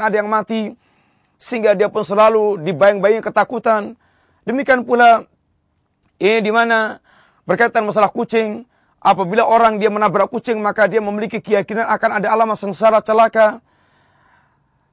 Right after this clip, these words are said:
Rasulullah mengatakan, "At-tiyaratu syirkun, at-tiyaratu syirkun, at-tiyaratu syirkun." Tiara itu syirik, tiara itu syirik, tiara itu syirik. Tatayur syirik. Kenapa demikian?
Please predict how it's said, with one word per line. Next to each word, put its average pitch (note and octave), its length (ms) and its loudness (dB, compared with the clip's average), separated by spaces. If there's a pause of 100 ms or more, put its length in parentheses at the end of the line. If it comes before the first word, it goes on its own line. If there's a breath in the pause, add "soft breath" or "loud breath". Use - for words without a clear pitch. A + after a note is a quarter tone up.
(100)
Rasulullah C#4 460 2
mengatakan, C4 640 -2
"At-tiyaratu A#3+ 800 0
syirkun, A#3+ 640 -4
at-tiyaratu A#3+ 720 0
syirkun, A#3+ 560 -2
at-tiyaratu B3+ 640 0
syirkun." A3+ 560 0 (360)
Tiara A#3+ 320 4
itu A#3 160 -2
syirik, B3 560 2
tiara A3+ 160 0
itu A3 160 -4
syirik, A#3+ 320 2
tiara A#3 240 -2
itu A#3 160 -6
syirik. B3+ 480 2 (320 soft breath)
Tatayur C4+ 640 2
syirik. C4 400 2 (480)
Kenapa C#4+ 560 2
demikian? B3+ 640 -2